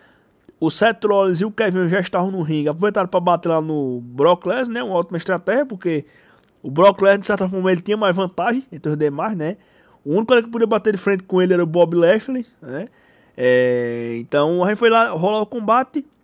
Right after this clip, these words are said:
e rolou uma parceria do Seth Rollins com o Kevin Owens nesse combate, né? Como já vinha rolando, mas a gente sabia que ia rolar só até esse combate, porque esse combate é cada um por si, né? É, então rolou aí de, de ele só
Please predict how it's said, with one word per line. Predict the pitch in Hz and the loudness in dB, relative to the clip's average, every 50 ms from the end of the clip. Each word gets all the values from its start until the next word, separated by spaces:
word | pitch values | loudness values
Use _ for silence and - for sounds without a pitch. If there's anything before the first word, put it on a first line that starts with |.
| _ _ _ _ _ | _ _ _ _ _
e | 185 190 220 247 262 277 285 | -4 -2 0 0 2 2 2
rolou | 262 208 247 285 262 240 240 | 2 2 2 2 2 0 0
uma | 269 277 262 | 0 -2 -2
parceria | - - 277 262 - - 302 262 220 208 214 226 254 285 302 - _ _ _ _ _ _ _ | -2 -4 -4 -4 -4 -4 -4 -2 -2 -2 -2 -2 -2 -2 -4 -6 _ _ _ _ _ _ _
do | - 131 143 185 247 285 240 | -12 -4 0 2 2 2 0
Seth | - 285 269 - - | 0 -4 -4 -4 -4
Rollins | 226 226 233 247 240 240 | -4 -2 -2 -2 -4 -6
com | - 254 254 254 262 277 254 | -6 -8 -6 -6 -6 -6 -8
o | |
Kevin | - - 254 247 233 233 240 | -2 0 2 2 2 2 0
Owens | 226 220 226 | -2 -2 -2
nesse | 233 233 - | -2 -6 -6
combate, | - - 277 247 240 226 160 - - | -8 -10 -6 -2 -2 -2 -2 -2 -4
né? | 170 170 | -6 -6
Como | - - 190 175 | -6 -6 -6 -4
já | 160 190 196 | -2 -2 -2
vinha | 170 180 196 175 | -2 -2 -2 -2
rolando, | 180 196 208 196 185 196 240 277 311 | 0 0 0 0 -2 -4 -4 -6 -6
mas | 294 302 311 349 | -6 -4 -4 -4
a | 349 392 | -4 -6
gente | 415 - | -6 -6
sabia | - 480 349 294 285 277 | -6 -6 -4 -6 -6 -6
que | - 311 | -4 -2
ia | 247 | -2
rolar | 240 247 226 185 185 208 | 0 0 0 0 0 -2
só | - - 208 | -2 -4 -4
até | 196 - 220 | -4 -4 -6
esse | 214 - - | -6 -6 -8
combate, | - 427 330 254 165 127 - - | -10 -6 -4 -2 -2 -2 -4 -10
porque | 127 - - 143 143 143 - _ _ _ _ _ _ _ _ _ _ _ | -18 -8 -4 -4 -4 -4 -4 _ _ _ _ _ _ _ _ _ _ _
esse | - 151 160 - | -2 -2 -2 -2
combate | - - 170 170 180 180 - 180 | -4 -4 0 0 0 2 2 0
é | 165 | 0
cada | - 170 165 180 220 | 0 0 -2 -2 -4
um | 220 | -4
por | - - 403 | -2 -2 -4
si, | - - 349 185 120 117 - _ _ _ _ _ _ - | 0 0 0 0 0 -2 -8 _ _ _ _ _ _ -16
né? | 110 110 139 180 190 - _ _ _ _ _ _ _ _ - | -10 -10 -8 -8 -10 -12 _ _ _ _ _ _ _ _ -8
É, | - 123 123 120 117 117 113 117 117 117 117 120 | -6 -4 -4 -2 -4 -4 -6 -8 -10 -10 -10 -12
então | 123 - - 147 165 202 226 226 226 220 | -8 -2 0 0 2 2 0 -2 -4 -2
rolou | 202 175 214 254 262 269 277 | 2 2 2 2 4 2 2
aí | 269 262 269 302 330 302 | 2 2 2 0 -2 -2
de, | 226 190 196 185 170 151 123 | -2 -4 -2 -2 -2 -2 -4
de | 127 131 139 139 139 135 135 131 127 123 120 117 113 110 - - | -4 -2 0 2 2 2 2 0 0 -2 -4 -6 -6 -10 -10 -6
ele | 110 131 147 | -4 -2 -2
só | 147 - | 0 0